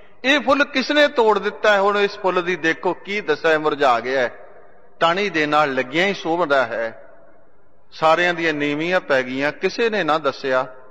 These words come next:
ਜਿਹਨੂੰ ਨਹੀਂ ਸੀ ਪਤਾ ਦੱਸਦੇ ਵੀ ਕਿੱਥੋਂ। ਜਿਸ ਸੇਵਕ ਨੇ ਦੇਖਿਆ ਸੀ ਵੀ ਕਿਸ ਤਰ੍ਹਾਂ ਟੁੱਟਿਆ ਹੈ, ਉਹਨੇ ਹੱਥ ਜੋੜ ਬੇਨਤੀ ਕਰ ਦਿੱਤੀ, "ਪਾਤਸ਼ਾਹ ਜੀ,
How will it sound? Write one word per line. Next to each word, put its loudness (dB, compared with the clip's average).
ਜਿਹਨੂੰ 0
ਨਹੀਂ 0
ਸੀ -10
ਪਤਾ 2
ਦੱਸਦੇ 0
ਵੀ -8
ਕਿੱਥੋਂ। -6
ਜਿਸ -2
ਸੇਵਕ 0
ਨੇ 0
ਦੇਖਿਆ 0
ਸੀ -8
ਵੀ -6
ਕਿਸ -8
ਤਰ੍ਹਾਂ 2
ਟੁੱਟਿਆ 2
ਹੈ, 2
ਉਹਨੇ 2
ਹੱਥ 0
ਜੋੜ 4
ਬੇਨਤੀ -2
ਕਰ 0
ਦਿੱਤੀ, -10
"ਪਾਤਸ਼ਾਹ 2
ਜੀ, -4